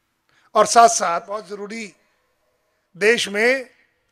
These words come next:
थोड़ा अजीब लगता है सुनने में, पर है ऐसा ही,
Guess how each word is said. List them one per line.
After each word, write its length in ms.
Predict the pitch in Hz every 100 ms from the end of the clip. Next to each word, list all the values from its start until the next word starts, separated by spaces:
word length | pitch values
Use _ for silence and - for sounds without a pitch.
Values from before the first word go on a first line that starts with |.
| _ 220
थोड़ा 180 | 247
अजीब 260 | 240 196 262
लगता 300 | 247 - 226
है 80 | 220
सुनने 300 | 202 208 208
में, 260 | 180 175 - _ _ _ -
पर 100 | 202
है 140 | 180
ऐसा 280 | 220 208 208
ही, 320 | 202 214 202